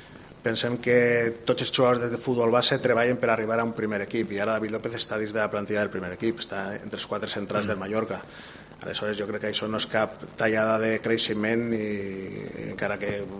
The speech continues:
estigués jugant en el Burgos. Jo crec que és una, una situació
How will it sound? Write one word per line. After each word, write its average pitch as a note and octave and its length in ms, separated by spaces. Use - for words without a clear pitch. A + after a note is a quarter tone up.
estigués G2+ 360
jugant G2+ 200
en G#2 120
el F2+ 120
Burgos. G2 320
Jo F2+ 80
crec F#2 140
que G2+ 100
és - 160
una, G2+ 220
una A2+ 160
situació A#2+ 540